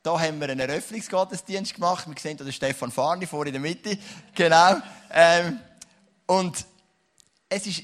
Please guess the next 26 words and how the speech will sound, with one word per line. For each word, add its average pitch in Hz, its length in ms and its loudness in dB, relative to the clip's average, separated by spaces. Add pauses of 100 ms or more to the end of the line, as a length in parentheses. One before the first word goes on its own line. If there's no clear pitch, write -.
(100)
für 170 160 -8
mich 175 220 -6
viel 226 340 -8
Arbeit. 190 520 -10
Ich 226 100 -12
investiere 135 540 -8
viel, 196 500 -10
um 156 80 -10
den 160 120 -4
Alan 170 240 -2
und 165 100 -14
Steffi 175 400 -12
zu - 140 -18
unterstützen. 151 760 -14 (280)
Und 120 140 -12
sie 151 80 -6
investieren 135 280 -8
natürlich 123 500 -12
noch 117 140 -12
viel 120 180 -10
mehr. 185 320 -12 (300)
Es 151 140 -6
ist 139 60 -6
ein 127 100 -6
langer 185 300 -6
Prozess, 151 600 -12